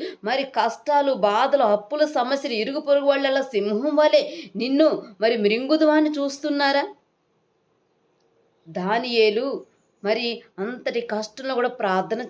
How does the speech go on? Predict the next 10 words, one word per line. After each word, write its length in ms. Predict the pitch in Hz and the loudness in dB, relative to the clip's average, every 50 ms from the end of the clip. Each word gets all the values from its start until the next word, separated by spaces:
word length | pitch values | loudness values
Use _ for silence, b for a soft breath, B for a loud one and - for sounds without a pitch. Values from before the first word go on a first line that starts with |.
| - | -4
చేశాడు. 400 | 226 214 208 208 - 214 185 156 156 - _ _ _ _ _ _ _ _ _ _ _ _ _ _ _ _ _ _ _ _ b b b b b b b b | -2 -2 -2 -2 -2 -2 -2 -2 -4 -10 _ _ _ _ _ _ _ _ _ _ _ _ _ _ _ _ _ _ _ _ b b b b b b b b
ప్రియ 220 | 294 294 294 285 | -4 0 2 2
సహోదరి, 580 | 285 285 285 240 226 220 233 233 220 220 240 233 | 2 2 2 0 2 2 2 0 0 0 -4 -4
సహోదరా, 520 | 208 - 214 208 208 214 208 214 202 240 | 0 2 2 2 2 2 0 0 0 0
ఎందుకు 460 | 240 226 190 214 262 285 285 320 320 330 | 0 0 0 0 0 0 0 0 0 0
నువ్వు 220 | 285 285 269 277 | 0 0 -2 -2
తృప్తి 360 | - 240 240 - - - 320 | -6 -10 -10 -10 -8 -6 -2
లేని 260 | 294 277 285 285 294 | 0 2 2 2 0
జీవితం 520 | 285 190 226 240 247 247 247 254 247 247 220 | -2 -4 -4 -6 -6 -6 -6 -6 -6 -6 -4
కోసం, 480 | - 240 233 226 220 - 254 208 - | -2 -2 -2 -2 0 0 0 0 0